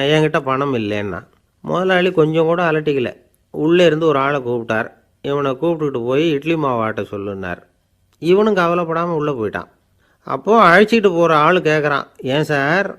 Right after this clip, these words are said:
சாப்பிட்றதுக்கு முன்னாடி காசு இல்லைங்கிறது உங்களுக்கு தெரியாதா?" அப்படின்னு கேட்குறான். "தெரியும், காசு இல்லைங்கிறதும் தெரியும், காசு இல்லாம சாப்பிட்டா மாவாட்டணுங்கிறதும் தெரியும்" அப்படின்னா அந்த ஆள்.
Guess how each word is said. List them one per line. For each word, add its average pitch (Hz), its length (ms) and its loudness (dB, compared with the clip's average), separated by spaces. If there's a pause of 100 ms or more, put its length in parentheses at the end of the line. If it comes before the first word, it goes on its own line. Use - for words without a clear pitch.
(300)
சாப்பிட்றதுக்கு 156 720 0
முன்னாடி 165 440 -4
காசு 147 400 -2
இல்லைங்கிறது 139 500 -4
உங்களுக்கு 120 260 -6
தெரியாதா?" 110 560 -2 (420)
அப்படின்னு 139 440 -4
கேட்குறான். 113 380 -4 (600)
"தெரியும், 143 580 4 (800)
காசு 147 460 0
இல்லைங்கிறதும் 147 540 0
தெரியும், 170 420 0 (240)
காசு 165 360 0
இல்லாம 175 320 2
சாப்பிட்டா 160 420 -2
மாவாட்டணுங்கிறதும் 151 1000 0
தெரியும்" 131 320 0 (400)
அப்படின்னா 127 400 -2
அந்த 107 220 -2
ஆள். 101 240 -4